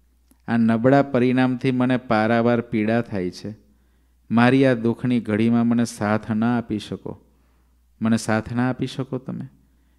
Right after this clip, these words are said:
મને અત્યારે તમારા ટેકાની જરૂર છે અને તમે ધક્કો મારવાનું કામ કરો છો. જો મને તમારો સપોર્ટ મળી જાય તો ફરીથી ઊભો થઈને ચાલવા માંડીશ.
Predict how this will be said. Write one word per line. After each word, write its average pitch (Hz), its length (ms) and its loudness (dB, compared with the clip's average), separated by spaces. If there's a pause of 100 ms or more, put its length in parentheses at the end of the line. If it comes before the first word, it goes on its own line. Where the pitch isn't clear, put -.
(160)
મને 127 200 4
અત્યારે 135 380 2
તમારા 127 360 0
ટેકાની 127 600 -2
જરૂર 104 380 -2
છે 90 220 -10 (640)
અને 131 140 -2
તમે 123 340 0
ધક્કો 107 480 -4
મારવાનું 120 480 0
કામ 110 300 -2
કરો 107 300 -2
છો. 110 200 -6
જો 110 160 0
મને 117 220 2
તમારો 117 340 0
સપોર્ટ 110 500 -6
મળી 107 300 0
જાય 107 220 -2
તો 107 180 -8 (140)
ફરીથી 147 420 0
ઊભો 113 340 2
થઈને 107 360 -2
ચાલવા 95 560 -4
માંડીશ. 95 460 -8